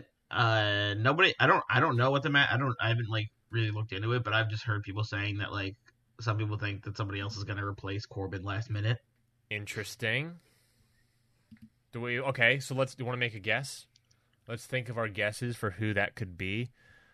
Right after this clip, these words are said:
Speaker 2: I, I, I'm not gonna say John Cena. I, I feel like it's not. I feel like we're gonna f-, he's gonna have another match.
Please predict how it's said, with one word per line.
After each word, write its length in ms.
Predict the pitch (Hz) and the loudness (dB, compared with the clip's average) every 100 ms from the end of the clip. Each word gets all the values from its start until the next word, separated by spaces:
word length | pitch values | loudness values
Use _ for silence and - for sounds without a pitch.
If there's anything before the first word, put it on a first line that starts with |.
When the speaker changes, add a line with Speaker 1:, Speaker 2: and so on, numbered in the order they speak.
| _ _ _ | _ _ _
Speaker 2:
I, 140 | 104 117 | 0 0
I, 200 | - 127 - | 4 4 4
I'm 160 | 135 | 2
not 220 | 139 160 170 | 6 6 6
gonna 180 | 170 | 0
say 280 | 147 - 131 | 2 2 2
John 300 | 113 107 98 | 2 0 0
Cena. 440 | - 92 85 90 113 _ - | -4 -12 -10 -12 -14 _ -10
I, 200 | 104 110 | -4 -2
I 40 | 107 | -2
feel 160 | - | 0
like 120 | 127 113 | 0 0
it's 180 | 104 | -4
not. 160 | 104 95 | -4 -4
I 60 | 98 | -6
feel 180 | 117 | -6
like 180 | 117 - | -6 -6
we're 120 | 110 | -6
gonna 140 | 107 101 | -6 -6
f-, 220 | - - _ _ | -8 -16 _ _
he's 180 | - 95 | -12 -6
gonna 160 | 107 | -4
have 140 | 101 95 | -4 -4
another 200 | 95 90 | -6 -6
match. 460 | 82 82 - - | -10 -12 -14 -16